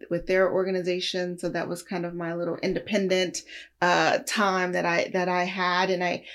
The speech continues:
I worked closely with them. Um, and then during that time, I'll, I got the call from Alonzo.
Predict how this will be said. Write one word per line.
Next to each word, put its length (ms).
I 100
worked 320
closely 420
with 180
them. 420
Um, 480
and 120
then 320
during 200
that 140
time, 340
I'll, 300
I 80
got 140
the 80
call 220
from 180
Alonzo. 760